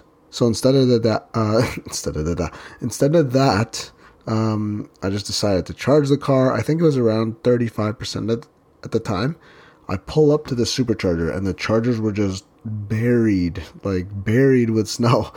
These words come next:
<laughs> Two of them didn't, like, lock in properly, so it wouldn't charge.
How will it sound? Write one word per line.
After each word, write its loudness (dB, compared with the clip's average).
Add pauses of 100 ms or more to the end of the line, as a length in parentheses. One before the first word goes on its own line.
<laughs> -20
Two 4
of 2
them 4
didn't, 0
like, -4
lock -2
in 0
properly, 2
so 0
it 2
wouldn't 0
charge. 2